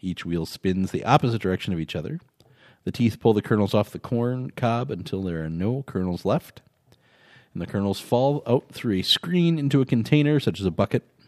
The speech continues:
placed underneath the machine. Cob is then ejected out, and since it cannot pass through the screen. So I know we all have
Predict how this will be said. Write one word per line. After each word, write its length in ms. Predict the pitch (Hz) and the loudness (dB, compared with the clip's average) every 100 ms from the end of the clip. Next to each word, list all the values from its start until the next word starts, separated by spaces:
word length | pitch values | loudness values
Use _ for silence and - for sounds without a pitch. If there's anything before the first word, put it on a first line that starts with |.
| - - - | -20 -20 -6
placed 300 | 92 95 - | -4 -4 -6
underneath 360 | 92 87 80 | -4 -2 -4
the 60 | - | -6
machine. 540 | 82 - 110 104 104 - _ _ _ _ _ | -8 -6 -4 -4 -8 -16 _ _ _ _ _
Cob 240 | - 85 85 | -4 -4 -4
is 100 | 85 | -6
then 140 | 85 | -6
ejected 400 | 80 87 87 78 | -4 -6 -6 0
out, 260 | 113 156 - - - | 2 2 -4 -20 -12
and 320 | 82 71 - _ _ | -12 -12 -16 _ _
since 240 | - 104 - | -8 -8 -8
it 100 | - | -8
cannot 400 | - 82 - - | -6 -6 -8 -14
pass 340 | - 73 82 | -10 -8 -10
through 200 | - - | -12 -14
the 100 | 120 | -12
screen. 520 | 123 - 92 98 73 - _ _ _ _ - _ _ _ _ _ _ _ _ | -14 -10 -8 -8 -10 -18 _ _ _ _ -20 _ _ _ _ _ _ _ _
So 160 | - 80 | -8 -6
I 60 | |
know 360 | 82 87 87 85 - - _ | -2 -2 -2 -4 -8 -20 _
we 240 | 92 87 107 | -8 2 6
all 220 | 92 87 | 6 4
have 360 | 90 87 78 | 2 -2 -4